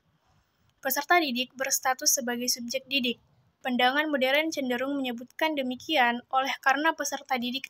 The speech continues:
adalah subjek atau pribadi yang otonom, yang ingin diakui keberadaannya. Ciri khas peserta didik yang perlu dipahami oleh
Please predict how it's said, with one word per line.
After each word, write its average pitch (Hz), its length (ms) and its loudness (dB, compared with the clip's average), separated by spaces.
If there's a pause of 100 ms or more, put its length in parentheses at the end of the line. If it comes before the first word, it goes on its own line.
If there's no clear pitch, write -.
adalah 254 400 4
subjek 247 400 -2
atau 262 240 0
pribadi 240 480 -2
yang 269 160 0
otonom, 262 560 0 (320)
yang 247 160 2
ingin 262 400 -2
diakui 254 560 -2
keberadaannya. 247 720 0 (720)
Ciri 262 240 2
khas 285 320 4
peserta 285 400 0
didik 247 400 -2
yang 240 240 -2
perlu 285 160 0
dipahami 262 560 -2
oleh 262 160 0